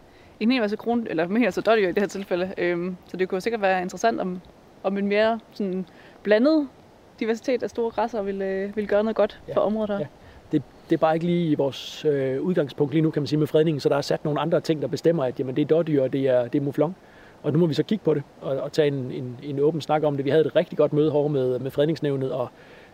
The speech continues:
Speaker 2: D N, dof, Friluftsrådet, Miljøstyrelsen, Naturstyrelsen, altså he-, alle, alle var med. Vi havde en, vi havde en rigtig god snak, hvor vi også blev enige om, jamen, skal vi ikke prøve at lave den her baseline?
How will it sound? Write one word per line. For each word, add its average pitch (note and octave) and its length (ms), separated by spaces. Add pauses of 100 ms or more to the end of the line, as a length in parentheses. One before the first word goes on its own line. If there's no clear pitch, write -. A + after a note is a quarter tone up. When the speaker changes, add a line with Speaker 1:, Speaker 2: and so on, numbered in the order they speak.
(120)
Speaker 2:
D D3 320
N, D3+ 180
dof, C3+ 220
Friluftsrådet, C#3 960
Miljøstyrelsen, D3 680
Naturstyrelsen, D3 600
altså D3 180
he-, D#3 420
alle, F3 280 (400)
alle E3+ 220
var D#3+ 60
med. D3+ 160
Vi D3 80
havde E3 260
en, C#3+ 140
vi B2+ 60
havde E3 120
en D#3 80
rigtig E3 240
god D#3 140
snak, C#3+ 260
hvor D3 120
vi C#3+ 120
også D#3 140
blev D#3+ 100
enige E3 160
om, C#3 80
jamen, B2+ 120
skal C#3+ 120
vi D3 40
ikke E3+ 100
prøve D#3 120
at D3+ 60
lave D3+ 120
den D3 80
her C#3+ 80
baseline? C3+ 500